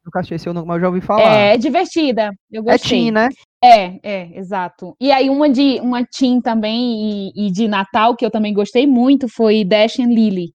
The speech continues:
Speaker 2: Essa é muito boa também, bem divertida, assim, tranquilinha pra esses momentos que você tá estressado e você quer ver uma coisa tranquila, essa é, é muito boa. E uma que não é uma série, mas é a minissérie, O Gambito da Rainha, que essa é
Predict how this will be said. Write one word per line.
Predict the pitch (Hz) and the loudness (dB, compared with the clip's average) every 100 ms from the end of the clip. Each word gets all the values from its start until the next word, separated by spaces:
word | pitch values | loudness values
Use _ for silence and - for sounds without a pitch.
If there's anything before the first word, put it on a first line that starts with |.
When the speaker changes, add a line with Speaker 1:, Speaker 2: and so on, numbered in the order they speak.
| _ | _
Speaker 2:
Essa | 196 190 | -8 -4
é | 220 | -2
muito | 214 220 269 | 0 0 0
boa | 214 202 | 0 0
também, | 202 185 | -2 -2
bem | 214 | 0
divertida, | 302 302 311 262 226 | 0 0 -2 -2 -2
assim, | 240 233 214 _ _ _ | -2 -4 -4 _ _ _
tranquilinha | 254 277 277 285 269 277 254 | 0 2 4 6 8 6 4
pra | 254 247 233 | 4 4 2
esses | - 247 | 2 0
momentos | 226 226 220 - | 2 0 -2 -4
que | 226 | -6
você | 208 208 226 | -6 -4 -4
tá | - 208 | -2 -2
estressado | 202 202 190 - 202 240 240 226 202 | -2 -6 -6 -6 -2 0 2 2 -2
e | |
você | 196 208 | -6 -6
quer | 196 226 202 196 | -4 -2 0 -2
ver | 196 | -4
uma | 196 202 | -6 -4
coisa | 214 196 202 | -4 -4 -4
tranquila, | 196 190 233 254 247 | -4 -2 -2 2 2
essa | 202 - 220 | 2 0 0
é, | 220 208 185 - | 0 -2 -6 -8
é | 175 | -4
muito | 190 196 226 | -2 0 -2
boa. | 185 147 147 _ | 0 -2 -4 _
E | 277 320 | 2 6
uma | 330 302 311 | 6 6 2
que | 320 302 | 2 4
não | 285 294 302 | 6 6 6
é | |
uma | 285 294 | 4 2
série, | - 262 262 | 0 0 0
mas | 269 247 | 0 0
é | 247 | 0
a | |
minissérie, | 247 240 254 - 220 240 302 | 0 -2 -4 -4 -2 -2 -2
O | 247 | -4
Gambito | 233 226 226 220 | -4 -4 -4 -4
da | 208 | -4
Rainha, | 208 254 226 185 170 _ - | -2 -2 -2 -6 -12 _ -12
que | |
essa | 185 185 202 | -10 -6 -6
é | 214 | -6